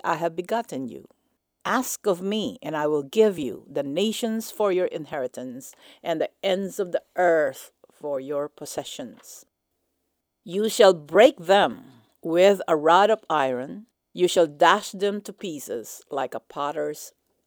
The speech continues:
vessel." Just keep that in mind. This is the plan of God. This is the ways of God.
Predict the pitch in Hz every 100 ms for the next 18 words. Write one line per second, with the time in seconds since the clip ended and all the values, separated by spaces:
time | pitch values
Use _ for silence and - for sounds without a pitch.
0 | - 131 135 - - - _ _ _ _
1 | _ _ _ _ 160 147 - 202 202 170
2 | 170 - 175 160 156 135 98 90 - _
3 | 147 160 190 - - 175 170 - - 147
4 | 156 190 165 160 185 185 _ _ _ _
5 | 156 165 180 196 180 156 156 160 190 -
6 | 156 143 151 -